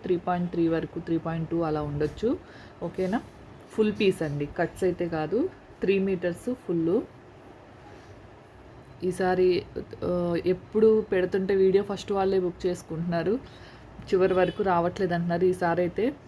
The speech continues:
వన్ ఫిఫ్టీ పీసెస్ చూపిస్తున్నానండి. ఓకేనా? only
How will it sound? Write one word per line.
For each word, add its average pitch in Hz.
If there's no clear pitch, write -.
వన్ 180
ఫిఫ్టీ -
పీసెస్ 196
చూపిస్తున్నానండి. 160
ఓకేనా? 185
only 233